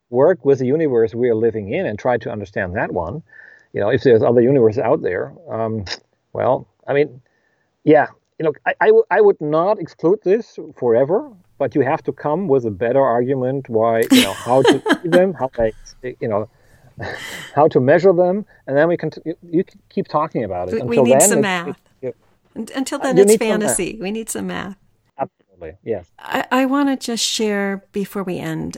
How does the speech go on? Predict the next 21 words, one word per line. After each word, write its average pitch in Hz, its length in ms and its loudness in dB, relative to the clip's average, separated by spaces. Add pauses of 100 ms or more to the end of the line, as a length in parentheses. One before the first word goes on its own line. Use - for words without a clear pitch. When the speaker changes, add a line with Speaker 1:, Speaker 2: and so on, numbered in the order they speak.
Speaker 2:
a 180 160 -6
statement 175 420 -6
that 175 120 -8
you 175 120 -8
made, 170 280 -8
because 175 240 -10
I 175 80 -8
feel 214 180 -6
like 214 200 -4
it's 202 120 -10
a 190 80 -4
universal 175 640 -8
statement, 160 520 -10
not 190 400 -10 (240)
just - 480 -6
in 180 160 -6
relation 165 500 -10
to 180 120 -12
science, 175 520 -8
but 170 200 -8
in, 170 220 -6